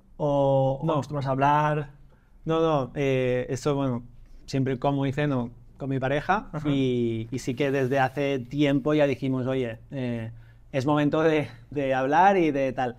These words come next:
Speaker 2: Sí que de vez en cuando, si nos mola mucho algún, nos apetece algún podcast,
Speaker 1: Ajá.
Speaker 2: sí que estamos comiendo y nos ponemos un podcast, pero normalmente lo ponemos mo-, modo audio y,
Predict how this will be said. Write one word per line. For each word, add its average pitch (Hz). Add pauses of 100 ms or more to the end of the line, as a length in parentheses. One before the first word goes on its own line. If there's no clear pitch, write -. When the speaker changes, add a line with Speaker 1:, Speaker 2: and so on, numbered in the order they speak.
(220)
Speaker 2:
Sí -
que 147
de 143
vez 147
en 160
cuando, 165
si 143
nos 135
mola 156
mucho 151
algún, 147
nos 147
apetece 151
algún 147
podcast, 156
Speaker 1:
Ajá. 160
Speaker 2:
sí 151
que 139
estamos 147
comiendo 160
y 165
nos 143
ponemos 139
un 147
podcast, 165 (280)
pero 139
normalmente 139
lo 143
ponemos 135
mo-, 127
modo 139
audio 160
y, 165